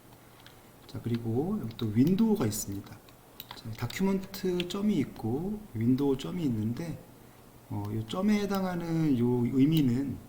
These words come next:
이제 접근한다 그랬죠. 접근한다. 그래서 문서에 접근해서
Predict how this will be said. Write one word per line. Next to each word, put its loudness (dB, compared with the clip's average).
이제 -10
접근한다 4
그랬죠. -2
접근한다. -6
그래서 -12
문서에 4
접근해서 -2